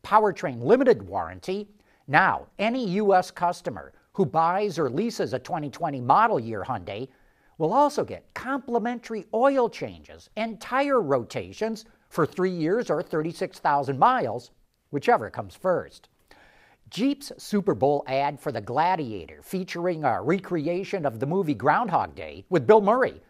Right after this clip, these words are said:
was the top automotive ad that aired during the game last night. That's according to System One Group, which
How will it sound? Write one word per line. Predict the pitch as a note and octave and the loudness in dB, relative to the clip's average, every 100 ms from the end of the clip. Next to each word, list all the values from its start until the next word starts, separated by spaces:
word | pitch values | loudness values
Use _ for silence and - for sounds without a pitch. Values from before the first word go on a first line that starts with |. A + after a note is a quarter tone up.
| _ _ _ - | _ _ _ -4
was | D#3+ C3 | -4 -2
the | F3 | -4
top | - A#3 A#3+ B3+ - | -4 -6 -4 -4 2
automotive | F3+ F#3 F3 F3 E3+ | 4 4 2 0 0
ad | C3+ C3 D3+ | 0 0 0
that | D3 - | -2 -2
aired | E3+ D3 E3 | -4 -4 -4
during | C3+ C3 D3 | -2 -2 0
the | |
game | E3 G#3+ B3+ A#3+ | 0 0 0 0
last | C#3+ G#2+ - | 0 0 -4
night. | C#3+ F#2+ C#2 _ _ _ _ _ | -6 -6 -10 _ _ _ _ _
That's | F#3+ - | 6 6
according | C#3+ F#3+ G3+ D3 | 6 6 6 2
to | D3 | -4
System | - G3+ - C#3+ G#2+ | 2 2 2 0 4
One | D3 B3+ A#3 | 4 4 0
Group, | G#2+ E2 D#3+ - _ _ | -6 -6 -8 -10 _ _
which | F#3+ F#3+ | -2 -2